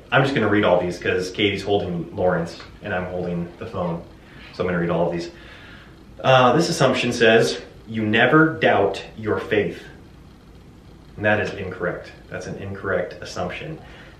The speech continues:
And, uh, may-, maybe that's a surprise to a lot of you, but I think there are elements of our faith, um, that I bring into question, I wouldn't say on a regular basis, but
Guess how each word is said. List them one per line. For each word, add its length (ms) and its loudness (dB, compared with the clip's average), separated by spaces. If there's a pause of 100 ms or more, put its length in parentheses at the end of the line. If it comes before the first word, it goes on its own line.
(140)
And, 360 -2
uh, 400 0
may-, 180 2
maybe 200 4
that's 180 4
a 40 -6
surprise 580 2
to 180 -4
a 20 -2
lot 280 2
of 120 -2
you, 80 -4
but 400 -2 (480)
I 140 2
think 180 -2
there 160 4
are 140 2
elements 540 2
of 160 -2
our 120 -4
faith, 440 -4 (600)
um, 680 -2 (680)
that 520 -2 (180)
I 240 2
bring 280 -2
into 160 -8
question, 600 -2
I 160 -2
wouldn't 200 2
say 140 0
on 80 2
a 60 0
regular 440 0
basis, 580 -2 (380)
but 500 2